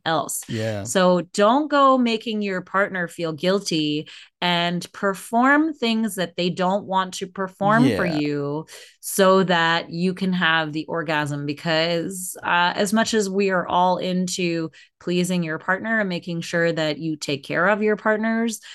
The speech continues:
Speaker 1: we are not into pressuring your partners to make you feel a certain way.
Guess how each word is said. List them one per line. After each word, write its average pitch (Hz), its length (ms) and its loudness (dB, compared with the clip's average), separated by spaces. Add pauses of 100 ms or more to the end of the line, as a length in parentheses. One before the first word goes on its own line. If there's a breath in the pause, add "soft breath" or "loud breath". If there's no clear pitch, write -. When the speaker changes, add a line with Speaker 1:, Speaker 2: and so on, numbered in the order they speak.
(200 loud breath)
Speaker 1:
we 185 120 4
are 165 120 2
not 180 420 2
into 175 360 -4
pressuring 151 800 -4
your 135 160 -6
partners - 800 -4
to 185 140 -2
make 156 220 -2
you 151 60 0
feel 143 240 -2
a 143 60 -4
certain 147 380 -6
way. 135 320 -4